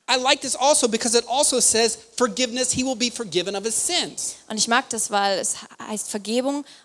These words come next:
Speaker 2: und er wird von seinen Sünden vergeben sein.
Speaker 1: So what can we pray for?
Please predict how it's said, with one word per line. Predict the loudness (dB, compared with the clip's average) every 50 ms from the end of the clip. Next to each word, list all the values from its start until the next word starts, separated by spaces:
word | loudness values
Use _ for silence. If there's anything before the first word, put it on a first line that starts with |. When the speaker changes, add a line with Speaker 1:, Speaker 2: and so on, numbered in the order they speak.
| _
Speaker 2:
und | -8
er | -6 -6
wird | -4 -6 -6
von | -8 -6 -4 -2
seinen | -2 -2 -2
Sünden | -2 -2 -2 -4 -4
vergeben | -4 -6 -6 -4 -6 -8 -8 -8
sein. | -12 -14 -14 -10 -6
Speaker 1:
So | 0 2 4 6
what | 6 4 4 2
can | 0 -6 -6
we | -6
pray | -6 -6 -4 -4 -4
for? | -4 -4 -4 -2 -2 -4